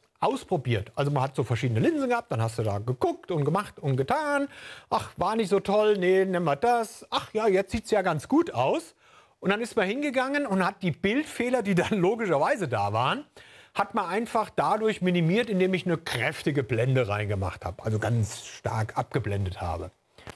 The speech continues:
Nicht so dolle, aber ist halt so. Was der gesagt hat, um die Lichtstärke höher zu machen, müssen wir hingehen und das irgendwie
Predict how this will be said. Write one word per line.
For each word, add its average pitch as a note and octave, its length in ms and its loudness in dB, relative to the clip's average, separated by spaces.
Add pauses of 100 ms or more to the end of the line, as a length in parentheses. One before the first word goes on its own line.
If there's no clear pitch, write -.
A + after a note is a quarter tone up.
(280)
Nicht A#2 260 -2
so A2 140 0
dolle, A#3 420 0
aber A3 420 0
ist - 220 -2
halt F#2 160 -4
so. E2 200 -8 (1900)
Was B2+ 240 -4
der D3 220 0
gesagt A#3+ 260 0
hat, A3+ 300 -4
um F#3 160 2
die C#3+ 140 4
Lichtstärke F#3 1000 0 (160)
höher F#3+ 400 2
zu - 180 -2
machen, G#2+ 360 -2 (640)
müssen A#3+ 720 2
wir A3+ 200 2
hingehen A3+ 680 0
und G3 320 -2
das G#3 240 0 (100)
irgendwie B3 880 0